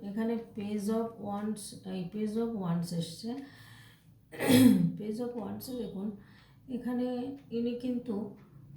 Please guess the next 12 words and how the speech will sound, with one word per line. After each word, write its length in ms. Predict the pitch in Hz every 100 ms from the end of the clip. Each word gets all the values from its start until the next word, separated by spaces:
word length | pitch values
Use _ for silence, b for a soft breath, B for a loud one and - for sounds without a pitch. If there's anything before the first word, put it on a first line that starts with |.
| -
কোনো 240 | 254 262 262
একটা 120 | 269
প্ল্যান 420 | - 185 180 190 165
করছেন, 420 | 165 - - 160 165 - - - -
এখানে 420 | 220 247 254 254 214
দাঁড়িয়ে 300 | 202 220 233
কোনো 220 | 226 226
একটা 160 | 226 240
প্ল্যান 320 | 190 185 226
করছেন, 680 | 185 165 - 190 254 240 208
যেটা, 440 | 208 233 214 170 - B B B B
উম, 580 | 240 247 196 190 190 185